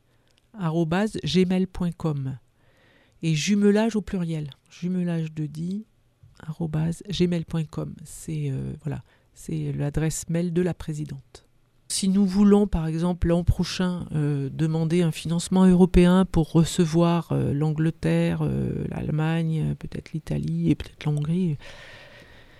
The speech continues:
euh, il f-, le, l'Europe cadre quand même, hein, et, euh, demande qu'on travaille, on a le choix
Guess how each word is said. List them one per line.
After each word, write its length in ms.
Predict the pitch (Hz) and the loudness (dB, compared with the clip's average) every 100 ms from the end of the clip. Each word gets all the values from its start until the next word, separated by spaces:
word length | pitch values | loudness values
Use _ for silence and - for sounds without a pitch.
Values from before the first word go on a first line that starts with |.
| - - | -8 2
euh, 480 | 180 175 175 165 127 | 4 6 6 4 4
il 220 | 196 190 | 4 4
f-, 280 | 170 - - | 0 -10 -4
le, 260 | 180 156 127 | 2 4 6
l'Europe 520 | 180 170 165 196 - - | 6 6 6 2 0 -2
cadre 380 | 208 202 170 - | 2 2 0 -6
quand 120 | 160 | -4
même, 280 | 156 156 147 | 0 0 0
hein, 260 | 165 170 160 | -2 -4 -4
et, 320 | - 170 170 | -2 0 2
euh, 680 | 165 160 160 151 139 - 87 90 60 - - - - _ _ - | 2 2 0 -4 -4 -6 -6 -8 -10 -14 -18 -18 -20 _ _ -12
demande 580 | 160 220 202 185 220 | 0 2 4 2 0
qu'on 220 | 214 - 208 | -2 -6 -8
travaille, 640 | - 185 170 160 151 143 | -2 0 2 0 0 -2
on 140 | - 180 | -2 0
a 60 | |
le 80 | 202 | 0
choix 400 | 175 - - 139 | -2 -6 -6 -6